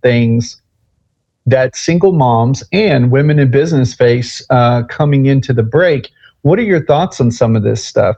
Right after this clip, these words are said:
Like, do you think we were kinda, you know, hitting the nail on the head of we thinking it's a bunch of horse shit, or, uh,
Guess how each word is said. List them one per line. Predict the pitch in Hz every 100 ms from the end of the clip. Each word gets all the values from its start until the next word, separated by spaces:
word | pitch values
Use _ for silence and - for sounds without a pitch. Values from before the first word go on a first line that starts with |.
| -
Like, | 120 113
do | 139
you | 147
think | 147 156
we | 156 151
were | 143
kinda, | - 156 151 147 143 -
you | 135
know, | 139 135
hitting | 156 147
the | 135
nail | 139 147 147
on | 139
the | 127
head | 139 151 147
of | 117 - _
we | 135 147
thinking | - 143 139 135
it's | -
a | 123
bunch | 135 131
of | 120 113
horse | 147 151
shit, | - 170 185 -
or, | 127 127 123 123
uh, | 120 120